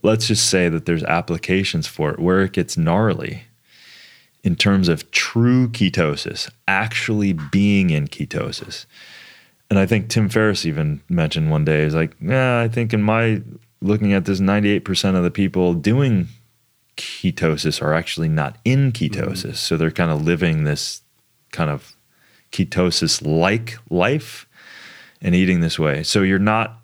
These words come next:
Speaker 1: actually in these ketone burning, fat burning zones.
Speaker 2: You're just eating a very low carbohydrate diet.
Speaker 1: Yeah. And the danger is the,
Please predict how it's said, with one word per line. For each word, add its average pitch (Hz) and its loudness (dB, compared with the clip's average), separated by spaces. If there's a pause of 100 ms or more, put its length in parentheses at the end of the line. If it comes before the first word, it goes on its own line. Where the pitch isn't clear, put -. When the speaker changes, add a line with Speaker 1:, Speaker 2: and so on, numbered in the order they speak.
Speaker 1:
actually 92 -2
in 87 2
these 82 -2
ketone 82 0
burning, 78 0
fat 73 -4
burning 71 -6
zones. 71 -2 (200)
Speaker 2:
You're 110 -4
just - -12
eating 104 -6
a 95 -8
very 98 -8
low 98 -8
carbohydrate 98 -12
diet. 110 -16 (180)
Speaker 1:
Yeah. 131 0 (300)
And 87 2
the 82 0
danger 82 0
is 78 -2
the, 80 -2